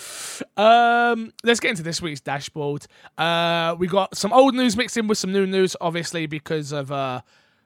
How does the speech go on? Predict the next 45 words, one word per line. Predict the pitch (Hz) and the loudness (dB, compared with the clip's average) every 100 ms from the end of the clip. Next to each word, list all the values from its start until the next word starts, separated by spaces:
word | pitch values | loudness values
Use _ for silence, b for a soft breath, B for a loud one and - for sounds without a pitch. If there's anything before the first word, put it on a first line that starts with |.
| - | -10
the | 131 | -4
way | 143 147 135 - _ | -2 -2 -4 -12 _
we've | 156 147 | -10 -8
done | 156 139 | -6 -6
Game | 139 139 135 | -6 -8 -8
of | |
the | 131 | -6
Year | 156 151 | -4 -4
talk | 147 160 147 | -4 -6 -6
and | 135 | -8
stuff | 135 127 | -10 -6
like | 131 120 | -6 -4
that, | 127 135 | -6 -6
so | 117 | -10
just | 131 - | -12 -8
bear | 131 123 | -6 -4
with | 135 | -4
us. | 135 127 - B B | -6 -10 -16 B B
Uh, | 156 - | -8 -6
Xbox | 214 - 202 175 | -8 -6 -8 -8
exclusive | 175 190 170 170 | -4 -4 -4 -6
Redfall | 170 175 - 170 160 | -6 -6 -6 -8 -8
is | 143 - | -12 -8
targeting | 170 156 151 147 143 | -4 -4 -4 -10 -10
an | 147 139 - | -14 -16 -8
early | 160 165 165 160 147 | -4 -2 -4 -6 -8
May | 143 139 139 139 135 | -12 -10 -8 -6 -8
twenty | - 143 | -8 -10
twenty-three | 131 139 127 123 110 | -10 -10 -10 -12 -8
launch. | 135 185 190 - - B B B B B | -2 -2 -2 -8 -14 B B B B B
Uh, | 143 143 | 0 0
there's | 147 143 | -2 -4
a | |
bunch | 160 156 | -4 -6
of | 147 147 | -8 -8
rumors | 151 147 | -8 -8
going | 135 143 | -8 -8
around | 135 139 135 - | -6 -8 -8 -10
at | 147 | -12
the | |
moment | 135 131 131 135 | -10 -10 -10 -12
that | 131 | -12
it's | 127 | -12
gonna | - 127 | -10 -10
launch | 131 131 156 | -10 -12 -14